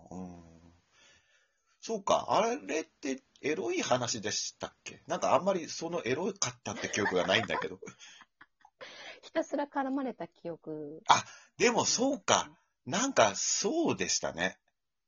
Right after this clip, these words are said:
Speaker 1: うん。
Speaker 2: そうですよ。
Speaker 1: なんかや、
Speaker 2: あの、
Speaker 1: ボディタッチみたいなのが多い芝居でしたよね、確か。
Speaker 2: ボディタッチはいつも多いんですけど、
Speaker 1: <laughs>
Speaker 2: そうですね。あの、ゴキブリコンビナートの、
Speaker 1: うん。
Speaker 2: あの、女優さんを、
Speaker 1: うん。
Speaker 2: 堀内さんを呼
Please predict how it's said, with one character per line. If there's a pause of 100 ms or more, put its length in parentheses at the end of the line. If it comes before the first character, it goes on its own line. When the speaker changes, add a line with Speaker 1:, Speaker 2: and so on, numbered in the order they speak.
(240)
Speaker 1:
う
ん。
Speaker 2:
そ
う
で
す
よ。
Speaker 1:
な
ん
か
や、
Speaker 2:
あ
の、
Speaker 1:
ボ
デ
ィ
タ
ッ
チ
み
た
い
な
の
が
多
い
芝
居
で
し
た
よ
ね、
確
か。 (600)
Speaker 2:
ボ
デ
ィ
タ
ッ (140)
チ
は
い
つ
も
多
い
ん
で
す
け
ど、
Speaker 1:
<laughs>
Speaker 2:
そ
う
で
す
ね。
あ
の、 (380)
ゴ
キ
ブ
リ
コ
ン
ビ
ナ
ー
ト
の、
Speaker 1:
う
ん。 (140)
Speaker 2:
あ
の、 (480)
女
優
さ
ん
を、 (100)
Speaker 1:
う
ん。 (840)
Speaker 2:
堀
内 (100)
さ
ん
を
呼